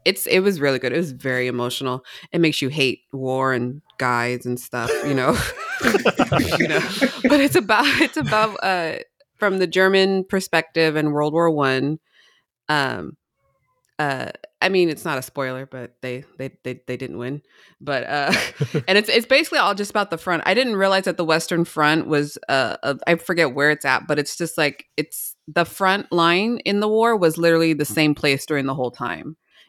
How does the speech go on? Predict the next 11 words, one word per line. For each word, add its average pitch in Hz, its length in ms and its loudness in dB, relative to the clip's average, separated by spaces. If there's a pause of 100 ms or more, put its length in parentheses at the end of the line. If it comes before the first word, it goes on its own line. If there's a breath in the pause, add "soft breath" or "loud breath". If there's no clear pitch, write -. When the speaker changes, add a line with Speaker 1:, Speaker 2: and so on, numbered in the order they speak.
Speaker 1:
And 147 300 4
they 151 80 6
were 151 120 4
just 151 260 -2
fighting 160 340 4
for, 151 160 0
like, 135 220 0
they 143 80 -2
said, 139 200 -4
like, 127 220 0
for 135 160 0